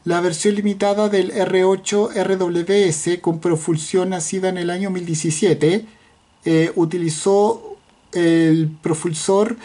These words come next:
de quinientos cuarenta C V y perdió aparentemente imbatible tracción cuatro, eh, eh, pero era qui-, cincuenta kilos más liviano y considerablemente más ágil. Luego de un ligero lavado cara en el año mil dieciocho, la variante con tracción trasera,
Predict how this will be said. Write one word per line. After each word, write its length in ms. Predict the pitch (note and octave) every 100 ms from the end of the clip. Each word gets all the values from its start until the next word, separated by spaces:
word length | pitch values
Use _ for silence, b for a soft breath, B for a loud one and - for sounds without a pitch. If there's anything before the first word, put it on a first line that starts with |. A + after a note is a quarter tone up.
| B B B -
de 280 | D#3+ E3+ D#3+
quinientos 440 | F3+ F#3+ F#3+ G3
cuarenta 400 | F#3+ F3+ F3+ F#3+
C 160 | F#3+ G3
V 140 | G3
y 40 | G#3+
perdió 600 | G#3+ E3+ F#3 F#3+ G3+ - F#4
aparentemente 800 | E3 D#3 E3 E3+ F#3+ G3 F#3+ G3+
imbatible 720 | F3 D#3 D#3 F#3+ F3+ F#3+ F#3+
tracción 500 | F#3+ F3 - G3+ G3+
cuatro, 640 | - G#3 D#3 D#3+ F3 G#3+ B B B -
eh, 540 | E3 E3 E3 E3+ A3 - _ _ _ _ _ _
eh, 320 | C4+ D#3+ E3 D#3+
pero 260 | F#3+ F#3+ G3
era 300 | G3 G3 G3
qui-, 240 | F3+ - - -
cincuenta 500 | - D#3+ F#3 F#3 F#3+
kilos 260 | G#3 G3+ G3+
más 140 | F#3+
liviano 340 | F3+ E3+ F#3+ G3+
y 60 |
considerablemente 880 | G3+ F3 F#3 F3 F3 F#3 F#3+ F#3 F#3
más 240 | E3+ -
ágil. 420 | F#3+ C#3+ E3 F#3+ G#3+ B B -
Luego 320 | E3+ F#3+ G3+
de 80 | G3
un 140 | F#3+
ligero 400 | F3+ D#3 F#3+ G3
lavado 360 | G3+ F#3 F#3+ F#3
cara 220 | G3 G3
en 100 | G3
el 120 | F3+
año 180 | F#3 F#3
mil 140 | F3
dieciocho, 420 | E3 D#3 F3 E3 G3+
la 140 | F#3
variante 420 | E3 F3+ F#3 G3+
con 140 | G3+ E3+
tracción 360 | D#3 - F3+
trasera, 720 | - E3+ - G3 D3 C3 F3